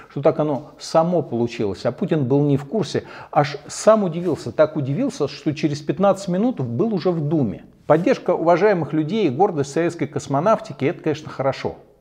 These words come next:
Но ведь нужно впечатление законности происходящего, поэтому подключается Конституционный суд. Ну и что, что он не имеет права рассматривать проекты законов, а только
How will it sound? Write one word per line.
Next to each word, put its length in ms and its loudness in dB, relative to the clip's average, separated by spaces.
Но 80 2
ведь 260 2
нужно 340 2
впечатление 640 -2
законности 920 2
происходящего, 720 -4
поэтому 460 0
подключается 720 -2
Конституционный 600 0
суд. 220 -4
Ну 160 2
и 20 0
что, 220 0
что 160 -2
он 120 0
не 140 0
имеет 280 0
права 240 6
рассматривать 600 -2
проекты 340 2
законов, 480 -2
а 60 0
только 280 0